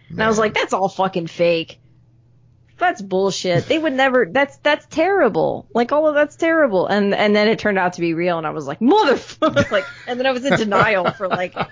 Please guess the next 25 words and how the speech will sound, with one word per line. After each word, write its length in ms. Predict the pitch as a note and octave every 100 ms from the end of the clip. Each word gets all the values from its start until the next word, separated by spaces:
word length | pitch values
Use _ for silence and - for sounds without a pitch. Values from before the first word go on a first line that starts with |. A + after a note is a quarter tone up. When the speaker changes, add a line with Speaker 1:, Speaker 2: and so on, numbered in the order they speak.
| -
Speaker 2:
<laughs> 200 | - -
Speaker 1:
six 480 | - - C4 G#3+ -
months. 480 | F#3+ G3+ F#3+ - - _ _ _
Jesus. 840 | - C4 C#4 G#3+ E3+ C3 - - - _ _ _ F#3+
Speaker 2:
And 180 | D#3 D3+
then 400 | F#3+ E3 C3 C#3 -
after, 520 | C#3+ D3+ D3 C#3 -
after 260 | C3+ D3 D3
we 80 | C3+
discussed 400 | B2+ B2+ A#2 -
that, 160 | A2
I, 120 | A2+
I 140 | A2+ A2
reminded 520 | A2+ A2+ B2 B2+ A2
you 80 | A#2
the 80 | A#2+
fact 320 | D#3 D#3 D#3
that 260 | E3 D#3+ - -
in 80 | F3
a 60 |
very 420 | D3+ E3 A#3 A3+
short 420 | F#3+ - F3+ E3 -
time, 540 | C#3 B2 G2+ F#2+ - _
we 240 | G#2 B2
lost 720 | E3 D#3 A#2+ A2 G#2+ - -